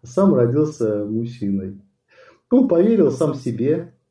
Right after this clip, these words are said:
И эту веру теперь надо защищать, потому что она почти религиозной уже стала. А кому это выгодно?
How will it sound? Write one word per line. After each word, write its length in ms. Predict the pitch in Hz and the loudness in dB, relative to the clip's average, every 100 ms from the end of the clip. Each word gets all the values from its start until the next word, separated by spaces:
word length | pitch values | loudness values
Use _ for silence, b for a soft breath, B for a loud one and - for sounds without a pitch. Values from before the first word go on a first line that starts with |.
| - | 0
И 60 | 196 | 2
эту 180 | 196 | 4
веру 240 | 175 220 185 | 4 4 2
теперь 220 | - 165 | 0 0
надо 220 | 175 170 | 2 0
защищать, 680 | 139 143 147 135 - 110 107 | 0 -4 -4 -8 -2 0 0
потому 160 | - 123 | -4 -8
что 180 | 156 | -6
она 100 | 147 | -6
почти 340 | - 135 - 151 | -4 -6 0 0
религиозной 640 | 123 123 127 139 127 117 | 2 2 4 4 4 0
уже 220 | 107 104 104 | -2 -4 -8
стала. 500 | - 101 101 - _ b b b b | -8 -12 -12 -16 _ b b b b
А 40 | - | -12
кому 260 | 170 185 131 | 0 0 2
это 140 | 110 | 0
выгодно? 680 | 95 82 90 92 95 107 | -2 -6 -10 -12 -12 -16